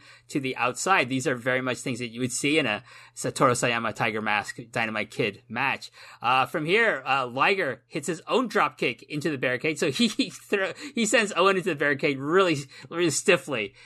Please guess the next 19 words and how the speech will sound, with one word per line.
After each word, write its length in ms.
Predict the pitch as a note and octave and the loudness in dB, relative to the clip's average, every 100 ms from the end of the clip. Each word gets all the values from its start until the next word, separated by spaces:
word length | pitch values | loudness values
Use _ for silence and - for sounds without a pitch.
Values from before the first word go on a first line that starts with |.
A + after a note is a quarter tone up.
| - | -12
with 100 | B2+ | -4
this, 240 | D3 C3 C#3+ | -2 -2 -4
with 140 | B2+ | -6
this 160 | C3 A#2 | -6 -2
really 240 | C#3+ C#3+ | 0 0
brutal 240 | B2 C#3+ | 2 2
looking 240 | C3 B2+ A#2 | 2 -2 -4
drop 280 | B2 A#2 - | 0 0 2
kick. 280 | C#3+ C3 - - - | -2 -2 -8 -20 -10
He, 300 | - D#3 D3 | -4 -4 -4
uh, 300 | C#3 C3+ C3+ | -2 0 0
he 180 | A#2 D3 | -4 -4
then 240 | C#3+ A#3+ | 0 2
applies 420 | A3+ - G3 F3 | 0 2 2 2
an 100 | D#3 D3 | -2 -4
Indian 340 | G3 A3 F3+ | -2 -2 0
death-like, 560 | F3 F3 F#3 E3 - - - - - | -2 -2 0 0 0 -10 -20 -20 -10
uh, 240 | B2 A#2+ | -8 -2
deathlock 480 | D3 A#3 G3+ A#2 | 0 0 0 -4